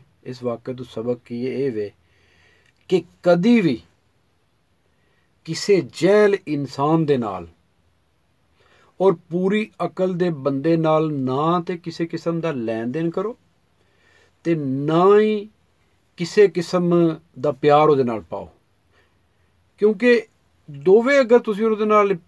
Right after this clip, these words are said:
ਜਾਂ ਇੱਕ ਕੰਮ ਉਹਦੇ ਨਾਲ ਕੀਤਾ ਹੋਵੇ ਤਾਂ, ਤੇ ਜ਼ਰਾ ਜੀ ਗਲਤਫਹਿਮੀ ਦੇ ਉੱਤੇ ਉਹ ਤੁਹਾਡੀ ਜਨਾਬ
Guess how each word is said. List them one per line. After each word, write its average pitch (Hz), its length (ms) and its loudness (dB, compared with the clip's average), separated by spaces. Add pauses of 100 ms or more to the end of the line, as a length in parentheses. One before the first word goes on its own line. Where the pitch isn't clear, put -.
ਜਾਂ 196 160 4
ਇੱਕ 202 120 -2
ਕੰਮ 196 260 -2
ਉਹਦੇ 196 120 -2
ਨਾਲ 196 120 0
ਕੀਤਾ 160 360 -4
ਹੋਵੇ 175 200 0
ਤਾਂ, 202 120 -4
ਤੇ 220 120 -2
ਜ਼ਰਾ 269 480 6
ਜੀ 226 320 0
ਗਲਤਫਹਿਮੀ 202 560 0
ਦੇ 180 80 2
ਉੱਤੇ 139 400 2 (540)
ਉਹ 202 600 6 (800)
ਤੁਹਾਡੀ 170 760 0
ਜਨਾਬ 160 680 2